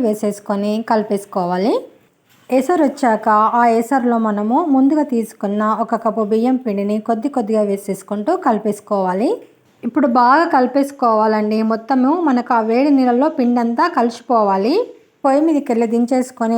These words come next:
మూత పెట్టేసుకొని ఒక ఫిఫ్టీన్ మినిట్స్ పక్కన పెట్టేస్తే ఆవిరికి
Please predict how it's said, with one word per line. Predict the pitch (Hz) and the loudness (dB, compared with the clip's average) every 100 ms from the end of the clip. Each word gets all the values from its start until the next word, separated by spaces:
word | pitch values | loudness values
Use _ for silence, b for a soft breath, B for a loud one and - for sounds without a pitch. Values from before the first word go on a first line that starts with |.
| 233 | 0
మూత | 240 254 - | 0 -2 -4
పెట్టేసుకొని | 208 214 208 - 214 214 226 | -4 -4 -4 -4 -2 0 0
ఒక | 220 | -2
ఫిఫ్టీన్ | - 247 254 | -4 -2 0
మినిట్స్ | 233 247 277 | 2 0 -2
పక్కన | 226 220 262 247 | -6 -2 -2 -2
పెట్టేస్తే | 214 196 196 330 226 | -4 -4 -2 -2 0
ఆవిరికి | 214 233 | 0 -2